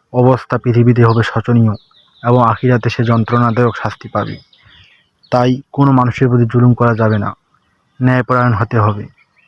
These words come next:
এবং ন্যায় বিচারক হতে হবে। হযরত আবু বকর, ওমর, ওসমান, আলী রাদিয়াল্লাহু তাআলা আনহু, তারা ছিলেন ন্যায় বিচারক। তারা সাম্য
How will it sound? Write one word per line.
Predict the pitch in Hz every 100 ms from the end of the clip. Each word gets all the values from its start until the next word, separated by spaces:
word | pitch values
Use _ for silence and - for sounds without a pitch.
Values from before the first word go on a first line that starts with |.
| _
এবং | - 127 131
ন্যায় | 127 123
বিচারক | 117 123 113
হতে | 110 110
হবে। | 107 107
হযরত | 113 127 123
আবু | 123 123
বকর, | 123 117 127 120 _ _ _ _ _
ওমর, | 135 131 135
ওসমান, | 120 - 131 127
আলী | 127
রাদিয়াল্লাহু | 131 120 123 123 123
তাআলা | 120 123
আনহু, | 120 120 117
তারা | 117 120
ছিলেন | 113 123 120
ন্যায় | 120 113
বিচারক। | 113 117 117 - _ _ _ _ _ _ _
তারা | 127 131 127 123 - _ _ - _ _ _ _ _ _ - -
সাম্য | - 127 131 135